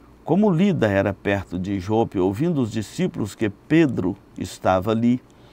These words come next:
enviaram-lhe dois homens que lhe pedissem: "Não demores vir ter conosco." Pedro atendeu e foi com eles. Tendo chegado,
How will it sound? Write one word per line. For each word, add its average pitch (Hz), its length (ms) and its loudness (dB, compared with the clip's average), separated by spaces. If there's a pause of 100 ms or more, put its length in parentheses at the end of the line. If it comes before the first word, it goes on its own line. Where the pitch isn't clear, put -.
(260)
enviaram-lhe 107 800 0
dois 113 440 0
homens 120 600 -2 (520)
que 87 100 -2
lhe 107 140 -2
pedissem: 110 680 -2 (680)
"Não 117 380 4
demores 139 600 4
vir 117 480 0 (280)
ter 113 200 2
conosco." 98 680 -2 (500)
Pedro 127 300 4
atendeu 123 540 2
e - 20 4
foi 120 240 -2
com 117 240 -2
eles. 120 380 -2
Tendo 113 260 -4
chegado, 156 800 0